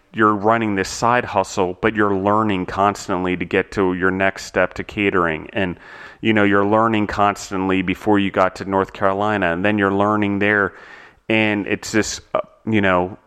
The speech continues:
I don't know, for lack of a better term, a snowball effect or a ball of yarn. You know, it gets bigger as you spend more time rolling it,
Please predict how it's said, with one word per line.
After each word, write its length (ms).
I 140
don't 140
know, 120
for 360
lack 340
of 80
a 60
better 260
term, 300
a 40
snowball 600
effect 380
or 140
a 40
ball 340
of 80
yarn. 520
You 100
know, 240
it 100
gets 220
bigger 640
as 360
you 80
spend 340
more 200
time 380
rolling 400
it, 200